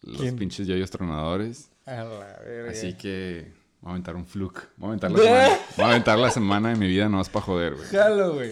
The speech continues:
Speaker 1: Y
Speaker 2: I believe.
Speaker 1: y ya, eso va a pasar, güey, porque así es el pinche fantasy, güey. Eh, ahorita
Speaker 2: Exacto.
Speaker 1: no puedo decir que es bonito, espero la próxima semana poder decir qué bonito es, güey, porque mi equipo contra el que voy,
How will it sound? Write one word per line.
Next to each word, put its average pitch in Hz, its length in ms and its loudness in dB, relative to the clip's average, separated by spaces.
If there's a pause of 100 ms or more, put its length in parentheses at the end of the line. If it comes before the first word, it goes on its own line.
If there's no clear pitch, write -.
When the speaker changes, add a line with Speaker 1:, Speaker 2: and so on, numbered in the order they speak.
Speaker 1:
Y 185 140 -8
Speaker 2:
I 185 340 2
believe. 143 760 0 (460)
Speaker 1:
y 85 100 -14
ya, 95 180 -10
eso - 160 -10
va 117 60 -6
a 113 60 -10
pasar, 120 280 -8
güey, 107 160 -4
porque 92 200 -10
así 85 100 -12
es 87 80 -10
el 92 100 -8
pinche 101 280 -6
fantasy, 98 520 -10
güey. 69 240 -10
Eh, 65 140 -12 (120)
ahorita 101 300 -2
Speaker 2:
Exacto. 120 220 -2
Speaker 1:
no 117 120 -4
puedo 113 140 -4
decir 98 180 -8
que 117 80 -4
es 107 80 -2
bonito, 120 380 -2
espero 110 260 -4
la 104 120 -2
próxima 110 340 -4
semana 95 340 -6
poder 92 220 -4
decir 98 340 -6 (320)
qué 107 120 -2
bonito 104 440 -2
es, 110 200 -2
güey, 110 160 -4
porque 95 260 -8
mi 85 100 -4
equipo 120 560 -6 (720)
contra 90 320 -10
el 87 80 -10
que - 120 -14
voy, 110 440 -4